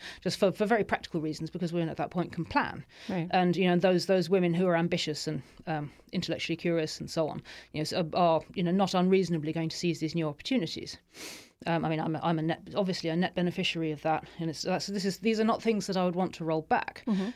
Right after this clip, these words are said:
Speaker 1: Um, but, but, um, companionate marriage at that point goes out of the window 'cause it doesn't really hold anymore. You know, when women can in theory earn their own money,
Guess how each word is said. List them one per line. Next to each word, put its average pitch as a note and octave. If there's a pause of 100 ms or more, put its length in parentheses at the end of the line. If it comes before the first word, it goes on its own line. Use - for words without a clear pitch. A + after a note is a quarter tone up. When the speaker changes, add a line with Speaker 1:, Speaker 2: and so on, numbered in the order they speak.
(140)
Speaker 1:
Um, G3
but, G#3+ (480)
but, - (340)
um, F#3 (920)
companionate C#4
marriage A3+
at -
that G#3
point G#3+
goes G3+
out F#3+
of F3+
the G#3+
window A3
'cause G#3+
it -
doesn't C#4+
really A3
hold C#4
anymore. C#3+
You G#3
know, A#3
when C4
women C#4
can A#3+
in A3+
theory A3
earn G3+
their F#3+
own F3+
money, A3